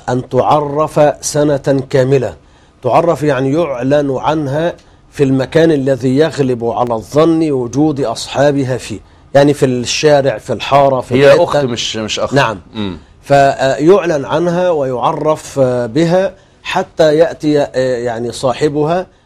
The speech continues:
Speaker 1: ولو استمر ذلك إلى عام كامل. ثم بعد السنة الكاملة يجوز للملتقط هذه اللقطة أن ينتفع بها،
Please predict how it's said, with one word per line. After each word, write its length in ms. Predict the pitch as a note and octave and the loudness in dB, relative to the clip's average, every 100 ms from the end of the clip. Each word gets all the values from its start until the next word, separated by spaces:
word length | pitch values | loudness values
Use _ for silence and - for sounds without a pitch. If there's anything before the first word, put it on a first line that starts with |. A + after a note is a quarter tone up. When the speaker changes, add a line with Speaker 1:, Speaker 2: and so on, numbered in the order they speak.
| _ | _
Speaker 1:
ولو 300 | A#2 C#3+ F3 | 0 2 2
استمر 500 | F3 - D3 E3 D#3 | 0 -4 -4 -2 -2
ذلك 400 | C3+ D3+ D3+ D3 | -2 -2 -2 -2
إلى 220 | C3+ B2+ B2 | -2 -2 -4
عام 460 | A2 D3+ C#3+ B2 B2 | -4 -4 -2 -4 -2
كامل. 360 | D3 C3+ G#2+ F2 - _ _ _ | 2 2 2 -10 -16 _ _ _
ثم 240 | C3 C3+ | -4 -2
بعد 280 | D3 F#3 F3 | 2 2 0
السنة 420 | D3 - F3+ E3+ - | -6 -2 0 0 -2
الكاملة 500 | C3+ - B2+ D#3+ E3+ | -2 -2 0 0 0
يجوز 760 | D3 B2 D3+ F3 E3+ C#3 B2 - - _ _ - | -2 -2 2 4 2 -2 -4 -4 -6 _ _ -2
للملتقط 1000 | D3+ E3+ D#3 D3+ C#3 C3 - F#3 - F#3 - | 2 2 2 0 -2 -2 2 2 2 0 0
هذه 380 | D3+ E3+ D3 D3 | 2 2 2 -2
اللقطة 680 | C3 C#3+ D#3+ D#3 D3+ E3 - D3 | -2 -4 -4 -4 0 0 2 0
أن 120 | D3+ | 0
ينتفع 600 | C3 B2 - E3 C3+ A2+ | -2 -2 -2 0 0 0
بها، 360 | C3 E3 F#3+ | 0 0 -2